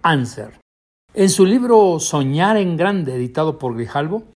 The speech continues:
Lorena deja este mensaje. "El talento no es suficiente para alcanzar nuestras metas. Se requieren disciplina,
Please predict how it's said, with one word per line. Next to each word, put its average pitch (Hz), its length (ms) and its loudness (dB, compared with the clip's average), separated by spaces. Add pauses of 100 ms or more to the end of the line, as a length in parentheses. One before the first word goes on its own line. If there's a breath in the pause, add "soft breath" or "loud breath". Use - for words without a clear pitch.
(440)
Lorena 175 560 0
deja 156 420 -2
este 160 260 -4
mensaje. 120 600 -8 (520)
"El 165 220 -2
talento 233 500 2
no 196 280 0
es 226 180 2
suficiente 165 840 -4
para 123 280 -2
alcanzar 123 560 -6
nuestras 117 440 -8
metas. 147 560 -12 (400)
Se - 220 -2
requieren 151 460 0
disciplina, 170 800 -2